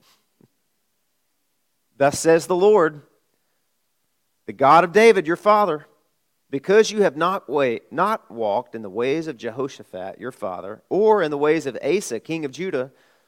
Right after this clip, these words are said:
but have walked in the way of the kings of Israel, and have enticed Judah and the inhabitants of Jerusalem into whoredom, as the house of Ahab led Israel into whoredom, and also you have killed your brothers of your father's house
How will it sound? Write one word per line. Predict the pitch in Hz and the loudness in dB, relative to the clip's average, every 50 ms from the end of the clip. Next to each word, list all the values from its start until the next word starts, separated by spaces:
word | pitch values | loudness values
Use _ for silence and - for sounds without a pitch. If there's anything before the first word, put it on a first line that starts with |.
| _ _ | _ _
but | 156 156 | -4 -2
have | 160 170 147 143 | -2 -2 -4 0
walked | 147 180 202 214 202 - 202 | 2 2 2 2 0 -4 -6
in | 196 | -6
the | 180 160 | -4 -2
way | 151 151 151 165 | 0 2 4 2
of | 156 120 | 2 0
the | 135 | -2
kings | - - 170 170 175 160 139 | -8 -8 -8 -6 -6 -8 -10
of | 135 120 | -8 -8
Israel, | 127 120 107 101 104 104 98 101 113 - | -8 -8 -8 -10 -12 -14 -14 -14 -14 -14
and | 98 120 | -16 -14
have | 123 123 104 | -12 -10 -10
enticed | 117 107 104 - - 143 151 170 175 165 - - _ _ _ _ _ _ _ _ 117 | -10 -12 -12 -14 -8 -6 -6 -6 -6 -8 -12 -20 _ _ _ _ _ _ _ _ _
Judah | 110 - 127 143 151 147 123 110 107 113 113 85 | _ -16 -8 -4 -4 -2 -2 -2 -4 -6 -8 -10
and | 113 127 123 | -12 -12 -12
the | 120 120 | -12 -12
inhabitants | 117 110 123 131 139 143 131 120 117 110 - | -12 -12 -10 -10 -8 -8 -10 -10 -12 -14 -16
of | 107 101 | -18 -18
Jerusalem | 101 110 110 127 139 147 - - 110 110 110 | -16 -14 -10 -10 -10 -10 -12 -12 -14 -12 -10
into | 117 120 120 | -10 -10 -10
whoredom, | 107 127 156 175 185 143 110 104 117 135 _ _ _ _ _ _ _ _ _ | -8 -6 -6 -4 -4 -4 -6 -8 -12 -16 _ _ _ _ _ _ _ _ _
as | 113 120 104 | -10 -8 -6
the | 110 120 | -8 -2
house | 135 156 151 160 - 143 | 0 0 0 0 -2 -4
of | 113 | -2
Ahab | 131 147 180 180 151 120 104 104 104 | 0 0 0 0 0 -2 -4 -4 -6
led | 110 120 127 127 120 | -4 -4 -4 -4 -2
Israel | 127 156 190 170 180 175 151 131 120 | -2 -2 -2 -4 -4 -4 -4 -4 -4
into | 113 107 104 | -6 -10 -12
whoredom, | 101 107 107 107 107 123 147 160 _ _ _ _ _ _ _ _ | -10 -10 -10 -10 -10 -12 -12 -16 _ _ _ _ _ _ _ _
and | 131 139 165 | -4 0 2
also | 190 214 196 - 196 165 | 2 2 2 0 -2 -2
you | 156 160 151 | 0 0 -2
have | 143 - - | -4 -4 -6
killed | - 202 208 196 156 | -2 -2 0 0 0
your | 147 147 | -4 -8
brothers | 113 110 151 175 196 196 160 135 156 160 - - - _ _ _ _ _ _ _ _ _ _ _ - | -4 0 2 2 4 2 0 -4 -4 -6 -12 -16 -18 _ _ _ _ _ _ _ _ _ _ _ -10
of | 131 131 | -8 -6
your | 147 147 | -6 -4
father's | 151 165 180 208 220 196 160 135 - | 0 2 4 4 4 2 0 -4 -2
house | 139 110 110 117 139 151 - - | -2 0 2 2 0 -2 -4 -12